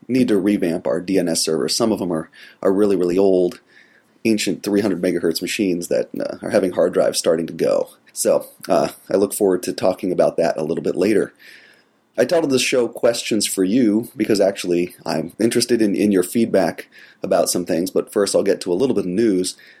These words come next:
Uh, one, registration is now open for the New York City B S D convention, and the list of speakers is available. Looks like it's gonna be a,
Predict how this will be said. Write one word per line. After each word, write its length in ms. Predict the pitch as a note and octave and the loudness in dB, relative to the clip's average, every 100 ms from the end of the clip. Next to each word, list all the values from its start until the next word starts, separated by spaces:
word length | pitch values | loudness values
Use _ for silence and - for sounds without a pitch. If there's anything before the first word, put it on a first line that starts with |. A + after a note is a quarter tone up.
| _ - | _ -8
Uh, 220 | D#2+ D#2 | -2 0
one, 380 | D#2+ A2 A2 G2+ | 2 2 2 2
registration 580 | G#2 G2+ - G#2 - G2+ | 0 -2 -2 -2 -2 -4
is 100 | F2 | 0
now 200 | F#2 - | 0 2
open 420 | G2 G2+ A2 B2+ | 0 0 0 -2
for 500 | C#3+ F#2+ F2 F2 - - | -2 0 2 2 -2 -10
the 300 | - F2+ G2 | -6 -2 0
New 80 | G#2+ | 2
York 180 | G2 - | 0 0
City 220 | F#2+ G#2 | -2 -2
B 160 | F2+ | 0
S 120 | F2+ F2+ | 0 0
D 140 | F#2+ | -4
convention, 720 | F#2+ G2+ F2+ F2 - D#3+ G#3+ | -4 -6 -2 -2 0 0 0
and 120 | - F2 | -2 0
the 40 | |
list 220 | F2+ G2 | 2 2
of 60 | - | 0
speakers 420 | - A2+ G#2+ F#2+ | 0 0 0 -2
is 80 | F2 | -2
available. 460 | F2+ E2+ D#2+ G#2+ - | 2 2 2 -2 -2
Looks 220 | F2+ - | -2 0
like 160 | E2+ | 0
it's 100 | D#2+ | -2
gonna 160 | - D#2+ | -6 -6
be 140 | D2 | -4
a, 160 | - - | -4 -6